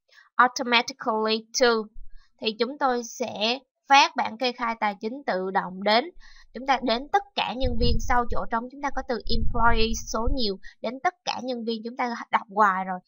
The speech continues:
Lúc nào cũng là notice to all employees, tất cả nhân viên, chọn đáp án A các bạn ha. All. As we have done it in the past, if you need a statement of your own income,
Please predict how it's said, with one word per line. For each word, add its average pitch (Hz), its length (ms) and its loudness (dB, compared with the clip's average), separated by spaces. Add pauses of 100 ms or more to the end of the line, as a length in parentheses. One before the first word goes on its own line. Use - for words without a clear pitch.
(120)
Lúc 302 160 -10
nào 240 200 0
cũng 208 100 -10
là 214 180 -2 (220)
notice 277 500 4 (160)
to 269 80 6 (440)
all 226 300 6
employees, 214 680 -4 (100)
tất 269 180 -6
cả - 160 -8
nhân 220 200 -10
viên, 214 200 -4
chọn - 180 -10
đáp 202 200 -8
án 202 240 -6
A 220 260 2
các 240 60 -6
bạn 202 140 -6
ha. 214 120 -6 (220)
All. 233 260 0 (1700)
As 294 280 6
we 262 220 4
have 247 240 8 (100)
done 233 180 6
it - 220 0
in 226 160 -2
the 214 60 -4 (180)
past, - 280 4 (640)
if 349 140 2 (180)
you 277 60 0
need 285 280 -2
a 220 160 2
statement 226 680 -6
of 208 140 -4 (180)
your 233 120 6
own 233 300 4
income, 254 520 2